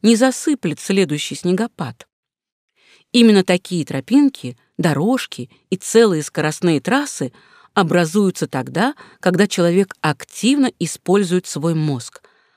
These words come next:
анализирует, размышляет, решает задачи и сам их перед собой ставит. То есть мы становимся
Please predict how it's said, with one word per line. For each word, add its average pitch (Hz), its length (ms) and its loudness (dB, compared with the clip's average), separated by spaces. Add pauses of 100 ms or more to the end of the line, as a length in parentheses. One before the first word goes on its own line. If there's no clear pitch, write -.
(140)
анализирует, 170 840 2 (320)
размышляет, 151 960 0 (240)
решает 185 400 4
задачи 170 800 -2
и 196 80 0
сам 226 420 0
их - 120 -6
перед 151 200 -2
собой 139 300 -4
ставит. - 640 -10 (960)
То 277 100 4
есть 285 220 2
мы 285 200 8
становимся 220 640 0